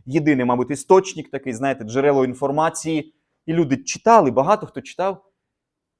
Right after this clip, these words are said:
Уявіть собі, коли наступив той вівторок, батько прийшов до готелю, він побачив натовп людей.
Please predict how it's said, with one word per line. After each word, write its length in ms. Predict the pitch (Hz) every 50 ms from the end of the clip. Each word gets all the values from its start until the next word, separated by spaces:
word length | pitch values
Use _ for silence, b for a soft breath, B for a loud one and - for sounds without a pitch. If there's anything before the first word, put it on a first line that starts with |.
| _ _ _
Уявіть 340 | - 143 156 175 208 233 226
собі, 480 | - - 196 160 131 151 160 175 180 165 - _ _ _ _ _ _ _ _ _ _ _ _ _ _ _ _ _ _ _ _ _ _ _ _ _ _ _ _ _ _ _ _ _ _ _ _ -
коли 360 | - 156 151 165 185 196 196
наступив 500 | 156 160 165 165 - 175 - 214 220 170
той 160 | - 185 170
вівторок, 880 | 160 160 156 - - 185 175 180 180 175 170 170 - - - - _ _ _ _ _ _ _ _ _ _
батько 380 | - 131 185 208 - - 202 175
прийшов 380 | - 185 180 - 202 185 156
до 120 | 147 170 160
готелю, 520 | 156 151 156 160 190 196 202 208 190 190
він 240 | 160 170 175 160 -
побачив 840 | 170 165 147 127 127 180 185 196 190 185 - - 180 170 147 - _ _ _ _ _ _ _ _ _ _
натовп 840 | - 143 165 170 196 220 233 240 233 233 - - 143 131 - - - 143
людей. 760 | 131 135 135 123 143 185 190 175 156 120 92 85 82 -